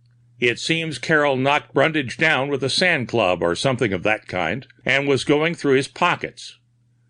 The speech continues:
It was on West Seventy-eighth Street, just opposite the new church. The prisoner was taken to the station house, but I sent word to have him brought down here. Brundage's body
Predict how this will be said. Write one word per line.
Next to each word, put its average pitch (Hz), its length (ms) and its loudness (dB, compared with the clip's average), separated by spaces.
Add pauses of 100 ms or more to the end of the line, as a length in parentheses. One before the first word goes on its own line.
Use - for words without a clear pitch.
(320)
It 123 140 2
was 120 200 2
on 151 320 0
West 139 500 0
Seventy-eighth 156 540 0
Street, - 420 -8 (420)
just 123 520 0
opposite 113 480 -2
the 156 100 0
new 123 160 2
church. - 520 -4 (1120)
The 123 140 0
prisoner 120 520 0
was 127 220 -2
taken 117 560 -4
to 123 140 0
the 135 120 0
station 127 440 -2
house, 73 420 -6 (380)
but 110 120 2
I 135 200 4
sent 151 320 -2
word 110 260 0
to 123 80 2
have 123 260 0
him 143 140 -4
brought 117 320 0
down 113 320 0
here. 110 480 -2 (800)
Brundage's 147 500 0
body 120 500 0